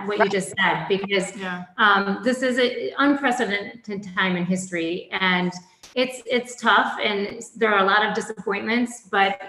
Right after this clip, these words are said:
Speaker 1: you know, we can all pick ourselves up and, and, you know, improvise and get creative to the best of our abilities. So.
Speaker 2: And the colleges know this too. For any of the girls who are, you know, about to apply to colleges or in the process,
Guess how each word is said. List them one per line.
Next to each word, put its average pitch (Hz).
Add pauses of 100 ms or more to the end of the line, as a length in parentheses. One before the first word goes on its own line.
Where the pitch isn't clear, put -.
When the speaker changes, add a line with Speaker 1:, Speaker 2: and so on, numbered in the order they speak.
(140)
Speaker 1:
you 226
know, 208
we 214
can 214
all 202
pick 226
ourselves 196
up 196
and, 190
and, 190
you 208
know, 196 (160)
improvise 233
and 180
get 220
creative 220
to -
the 185
best 190
of 185
our 185
abilities. 180
So. 180
Speaker 2:
And 262
the 302
colleges 302
know 226
this 185
too. 147
For 208
any 240
of 233
the 196
girls 185
who 180
are, 165
you 175
know, 165
about 180
to 190
apply 170
to 170
colleges 160
or 160
in 170
the 160
process, 160